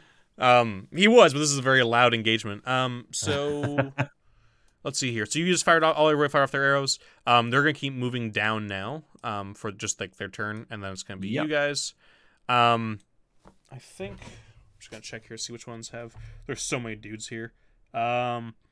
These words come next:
Speaker 1: okay, so those two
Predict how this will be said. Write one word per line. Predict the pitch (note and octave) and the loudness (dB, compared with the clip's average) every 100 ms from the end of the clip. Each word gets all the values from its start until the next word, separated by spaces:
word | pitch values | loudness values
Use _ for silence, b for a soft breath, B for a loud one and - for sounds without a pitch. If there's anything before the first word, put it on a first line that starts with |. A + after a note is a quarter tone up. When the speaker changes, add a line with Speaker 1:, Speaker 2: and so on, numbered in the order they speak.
| _ _ _ _ _ _ _ _ _ _ _ _ _ _ _ _ _ _ _ _ _ _ _ _ _ _ _ _ _ _ - _ _ _ _ _ _ _ | _ _ _ _ _ _ _ _ _ _ _ _ _ _ _ _ _ _ _ _ _ _ _ _ _ _ _ _ _ _ -20 _ _ _ _ _ _ _
Speaker 1:
okay, | D3 C#3 A#2+ | -10 -8 -8
so | - | -10
those | B2 C#3 | -12 -12
two | - C3+ C3 C3 B2+ | -12 -12 -10 -10 -12